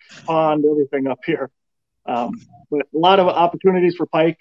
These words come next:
Uh, we got a few opportunities for real giant pike, um, but you're gonna have to do a little research. Um, if you want one of those twenty plus pounders, um, Otter Tail's a great place to do it. Um, Big Pine's another great place. Um, we got a lot of lakes that got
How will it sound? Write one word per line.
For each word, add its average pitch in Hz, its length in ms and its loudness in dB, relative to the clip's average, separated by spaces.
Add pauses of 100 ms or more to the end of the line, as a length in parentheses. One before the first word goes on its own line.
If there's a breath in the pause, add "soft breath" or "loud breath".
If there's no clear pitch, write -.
Uh, 139 240 0
we 139 120 0
got 180 180 2
a 185 60 -4
few 220 240 4
opportunities 196 560 4
for 151 100 -4
real 165 320 2
giant 160 380 0
pike, 190 260 4 (240)
um, 139 240 0
but - 160 -12
you're 127 60 -16
gonna 160 100 -4
have 160 140 -4
to 165 80 -6
do 175 80 2
a - 20 0
little 185 220 4
research. 170 600 -2 (520)
Um, 139 320 0
if 127 100 -6
you 151 80 2
want 147 180 2
one 147 120 0
of 143 60 0
those 139 140 0
twenty 156 260 -4
plus 143 300 -2
pounders, 147 600 0 (260)
um, 127 180 -4
Otter 151 220 2
Tail's 147 240 0
a 147 60 -2
great 147 260 0
place 156 240 -2
to 147 80 -8
do 156 200 0
it. 156 100 -4 (580)
Um, 123 1080 -6 (680)
Big 165 220 -2
Pine's 160 260 2
another 156 260 0
great 160 280 -2
place. 156 360 -2
Um, 135 280 -4
we 139 80 -4
got 147 100 2
a 143 40 6
lot 151 200 4
of 151 60 4
lakes 151 240 0
that 139 80 -2
got 143 220 -2